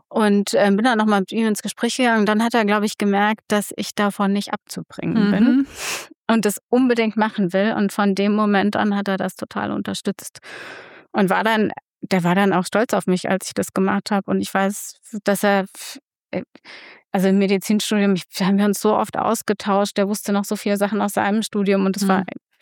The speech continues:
Speaker 1: war total toll einfach. Aber er musste auch überredet werden, ne, dazu, dass, also er musste ein bisschen davon überzeugt werden, dass ich das echt will.
Speaker 2: Okay, aber hat er quasi seine Einstellung in Bezug auf seine Tochter geändert oder generell seine Einstellung in Bezug auf Frauen in der Medizin?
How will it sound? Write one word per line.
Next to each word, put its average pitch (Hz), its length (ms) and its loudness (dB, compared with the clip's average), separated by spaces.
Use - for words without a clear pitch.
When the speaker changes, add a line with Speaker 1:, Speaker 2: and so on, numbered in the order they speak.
Speaker 1:
war 202 120 0
total 214 380 -2
toll 233 440 0
einfach. - 460 -6
Aber 202 160 2
er 208 180 4
musste 233 460 2
auch 226 100 -2
überredet 214 500 2
werden, 190 300 -2
ne, 254 260 2
dazu, 202 340 0
dass, 196 340 -2
also 208 140 0
er 202 80 4
musste 247 300 0
ein 233 80 2
bisschen 240 240 0
davon 220 200 2
überzeugt 214 520 0
werden, 226 180 2
dass 220 140 -2
ich - 40 -18
das 208 140 -8
echt - 300 -6
will. 190 280 0
Speaker 2:
Okay, 208 340 0
aber 214 220 0
hat - 280 -2
er 247 140 2
quasi 226 580 0
seine 202 440 2
Einstellung 220 580 2
in 196 100 0
Bezug 196 320 -4
auf 180 140 0
seine 175 260 0
Tochter 240 460 -2
geändert 277 580 2
oder 220 380 2
generell 214 480 0
seine 202 260 2
Einstellung 190 460 0
in 185 120 0
Bezug - 320 -4
auf - 200 -2
Frauen 180 260 2
in 180 80 2
der 170 100 2
Medizin? 156 760 -2